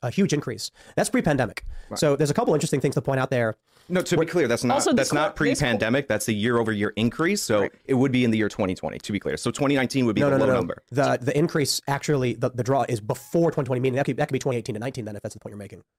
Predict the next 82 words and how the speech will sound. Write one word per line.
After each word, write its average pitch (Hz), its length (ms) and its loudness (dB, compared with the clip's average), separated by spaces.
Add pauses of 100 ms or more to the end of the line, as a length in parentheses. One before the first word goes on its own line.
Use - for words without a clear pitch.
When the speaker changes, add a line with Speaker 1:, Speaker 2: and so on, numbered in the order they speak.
Speaker 2:
No, 156 140 0
no, 131 140 2
it's, 127 320 -2
uh, 135 160 2
I've, 123 200 -2
I've 135 140 -2
seen 165 200 2
these 117 140 2
numbers. 117 240 2
I'm 107 100 -2
telling 110 200 0
you, 107 80 2
you're 101 100 0
reading 98 220 -2
this 85 100 -4
chart 104 240 -2
wrong, 147 220 0
because 110 300 -2
in 113 180 2
New 117 80 4
York 110 140 2
City, 104 300 0
it, 131 300 -2 (140)
do 123 140 0
they 139 60 2
have 165 160 -2
the 120 100 0
raw 107 200 2
number 117 220 2
of - 60 -4
homicides 113 400 -2
on 113 80 0
the 104 60 0
side? 127 300 -2 (220)
If - 160 -2
you 131 80 0
Speaker 1:
But - 140 0
this 180 100 2
Speaker 2:
track - 100 -2
Speaker 1:
is, 180 100 2
Speaker 2:
it, - 100 -8
you 123 100 -2
have 117 100 0
around, 120 120 2
Speaker 1:
yeah, 139 80 0
this 156 100 2
is - 80 0
just 127 120 -2
Speaker 2:
'cause - 40 0
Speaker 1:
murder 123 120 2
Speaker 2:
this 156 60 0
is 143 60 0
Speaker 1:
too, 113 60 -2
Speaker 2:
just 110 120 -2
Speaker 1:
by 117 40 -2
the 127 40 2
way. 131 40 2
Speaker 2:
murders 92 240 -4
right 82 100 -4
here. 107 100 -6
Speaker 1:
Right. 104 80 -8 (200)
Speaker 2:
You 262 60 0
have 170 80 2
Speaker 3:
Guys. - 40 0
Speaker 2:
about 123 240 0
three 135 200 2
hundred, 120 360 0
and 110 140 -2
then 107 100 -2
it 101 60 -4
jumps 113 320 -4
to 113 160 2
about 104 280 -2 (180)
four 139 200 0
sixty-nine. 123 440 0
Speaker 1:
Oh, - 100 -12
yeah. - 40 -20 (160)
Speaker 3:
I 262 60 0
mean, 277 180 2 (640)
crime 330 340 2
dropped 240 360 0
everywhere 247 640 2